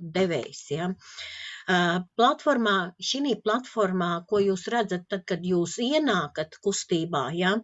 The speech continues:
ā, jūs, ā, šeit nauda netiek uzglabāta, ja, un tas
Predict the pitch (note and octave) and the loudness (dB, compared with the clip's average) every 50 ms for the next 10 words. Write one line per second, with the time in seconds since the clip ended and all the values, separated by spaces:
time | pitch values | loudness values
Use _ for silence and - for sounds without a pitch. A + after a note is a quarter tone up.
0 | - - - - - - C#4 - - F3+ F#3 F#3 F3+ F3+ F3+ F3 F3+ F3+ F3+ F3 | -6 -12 -20 -16 -12 -12 -12 -8 -4 -2 0 2 2 2 2 2 0 0 0 0
1 | G3 F3+ A#3 B3 C4+ C4+ C#4 C#4+ C#4 - - - F3 F#3+ G3 G#3 G3 G3+ - B3+ | 0 2 2 2 2 2 -2 -2 -4 -4 -4 0 2 4 4 4 4 4 2 2
2 | C#4 B3+ B3+ A#3 A#3 B3 - A3+ F#3 G3 G3 G3+ A3 A#3 B3+ B3 - - G#3+ F#3+ | 2 0 0 0 0 0 0 -2 -2 -2 -2 -2 0 0 -2 -2 0 0 0 0
3 | F3+ - - - A#3 A3+ G3 F3+ F3+ E3+ D#3 D#3+ D3+ C#3 C#3+ - - - - D#3 | 0 -4 -10 -6 -6 -4 -4 -4 -6 -6 -4 -4 -6 -6 -6 -10 -14 -16 -8 -2
4 | E3+ F3+ F3+ G#3 G#3+ - - - _ - F#3 F#3 F3+ - A#3 A#3+ B3 B3 | 2 2 4 2 2 -2 -10 -14 _ -4 -4 -4 -2 2 2 4 4 2